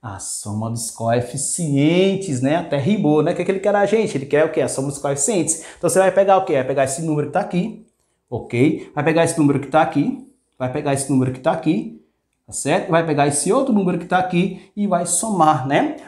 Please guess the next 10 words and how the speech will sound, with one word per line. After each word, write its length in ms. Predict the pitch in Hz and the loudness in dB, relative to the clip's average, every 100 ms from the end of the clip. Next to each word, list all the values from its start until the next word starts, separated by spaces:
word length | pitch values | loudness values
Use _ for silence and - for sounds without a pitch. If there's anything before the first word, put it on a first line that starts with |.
| - 240 | -12 0
Um 380 | 226 220 196 | 4 4 2
mais 300 | 180 180 180 | 0 0 0
seis 320 | - - 151 131 | -2 0 0 2
gerou 260 | 143 147 | 2 0
sete, 580 | 156 - 170 - - - _ _ _ _ _ - | 0 2 2 0 -6 -16 _ _ _ _ _ -4
mais 340 | 127 139 131 120 | 4 4 4 4
dois, 320 | 127 127 127 | 4 4 2
nove, 340 | 127 151 - | 2 4 2
tá 120 | - | -6
certo? 500 | - 139 151 214 - | -6 2 2 2 -4